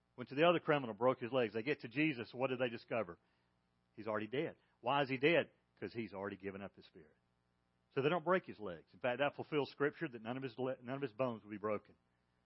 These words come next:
So just to be sure, what do they do? They pierce his side so that blood, blood and water pour out. He was pronounced dead.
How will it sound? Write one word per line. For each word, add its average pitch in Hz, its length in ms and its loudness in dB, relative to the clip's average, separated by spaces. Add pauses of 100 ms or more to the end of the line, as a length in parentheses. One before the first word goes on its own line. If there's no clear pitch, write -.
(600)
So 147 120 2
just 165 360 4
to 214 80 6
be 190 140 4
sure, 170 420 2
what 139 120 4
do 139 80 4
they 139 140 4
do? 131 260 4 (340)
They 113 100 -2
pierce 151 380 0
his 127 140 -4
side 92 380 -6 (760)
so 120 80 -6
that 104 140 -10
blood, 123 440 4
blood 127 240 6
and 113 100 -4
water 113 300 -2
pour 98 280 -10
out. 82 200 -12 (840)
He 131 120 -4
was 123 140 -6
pronounced 113 640 -4 (460)
dead. 92 160 -14